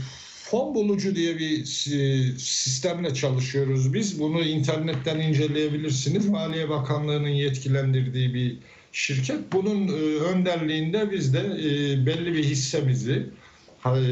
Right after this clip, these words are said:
devlet garantisinde insanlara aşmayı düşünüyoruz. Bu bizim, e, elimizi genişletecek. Çünkü, e, biliyorsunuz tarım Türkiye'de üvey evlat.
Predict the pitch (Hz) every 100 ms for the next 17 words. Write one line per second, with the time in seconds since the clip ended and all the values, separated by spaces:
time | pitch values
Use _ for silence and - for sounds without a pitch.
0 | 127 123 123 117 - - - - - 135
1 | 135 160 131 139 120 107 98 - - 104
2 | 135 254 233 131 - 135 147 185 165 131
3 | 160 160 135 - 101 101 196 202 165 156
4 | 151 175 170 143 127 127 123 127 143 160
5 | 151 165 165 165 139 - 180 202 214 226
6 | - 190 185 190 151 127 - - - -
7 | - 139 139 156 185 180 175 156 131 -
8 | - 147 170 135 165 135 131 160 156 147
9 | 143 160 165 117 110 202 -